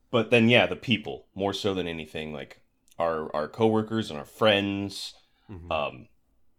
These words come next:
Speaker 1: and just, like, you know, the devs that we hang out with, like, it was just so wonderful
Speaker 2: Mm-hmm.
Speaker 1: to get to see
Speaker 2: Yeah.
Speaker 1: everybody again and just get to hang out and have some fun.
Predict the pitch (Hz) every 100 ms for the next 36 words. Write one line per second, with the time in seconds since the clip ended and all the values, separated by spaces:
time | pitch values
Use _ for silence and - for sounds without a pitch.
0 | _ _ _ _ _ - 82 73 - -
1 | 78 76 82 73 69 69 98 101 95 98
2 | 92 90 98 90 87 76 87 82 80 76
3 | 80 85 - 71 - _ - - 107 80
4 | 78 67 - 62 64 98 104 _ _ _
5 | _ _ _ _ - - 82 - - 87
6 | 73 71 71 69 69 67 60 - 85 87
7 | 82 - 101 104 101 110 87 85 85 76
8 | 76 - 98 104 - 113 - 82 87 73